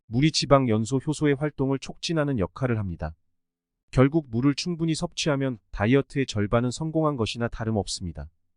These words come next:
성인 육십 킬로 기준 일 점 팔 리터의 물을 마시라고 조언하고 있습니다. 단 하나의 조건이 있습니다. 좋은 물을 마시라는 겁니다.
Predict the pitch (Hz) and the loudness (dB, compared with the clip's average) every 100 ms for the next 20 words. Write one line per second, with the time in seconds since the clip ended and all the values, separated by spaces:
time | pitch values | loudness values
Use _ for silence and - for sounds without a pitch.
0 | _ _ _ _ - 175 180 170 117 - | _ _ _ _ -4 0 2 2 0 -2
1 | - 160 147 135 135 127 123 147 - 151 | -2 2 2 2 -4 -6 -4 -2 0 0
2 | - 170 165 147 135 101 117 101 82 - | 0 -2 -2 0 0 2 0 0 -2 -4
3 | 92 82 80 _ _ _ _ _ _ _ | -4 -6 -14 _ _ _ _ _ _ _
4 | - 107 117 120 107 98 - 90 78 80 | -2 4 6 6 4 0 -2 -4 -4 -6
5 | - _ _ _ _ _ _ _ - 113 | -8 _ _ _ _ _ _ _ -2 0
6 | 117 156 151 139 180 120 113 90 - 82 | 2 2 2 2 0 2 2 0 -4 -4
7 | 73 73 _ _ _ _ _ _ _ - | -6 -8 _ _ _ _ _ _ _ -2
8 | 123 135 135 113 131 117 92 - 117 113 | 4 4 4 2 2 4 2 2 0 0
9 | 92 87 87 85 | -4 -4 -4 -6